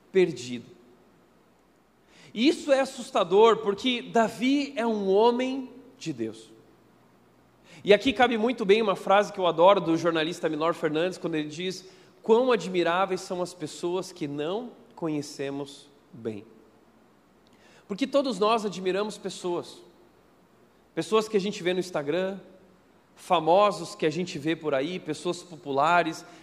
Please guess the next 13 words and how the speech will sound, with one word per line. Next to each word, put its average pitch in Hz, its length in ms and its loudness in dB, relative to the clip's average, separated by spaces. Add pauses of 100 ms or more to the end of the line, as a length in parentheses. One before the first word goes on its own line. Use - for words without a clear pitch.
a 147 80 -2
gente 185 300 -2
olha 175 260 4
pra 170 160 -4
vida 151 260 -2
deles 151 500 -4
e - 20 -6
a 147 60 -2
gente 151 280 -10
diz: 147 600 -8 (220)
"Uau, 127 520 -8 (800)
que 160 160 -8
vida 123 440 -8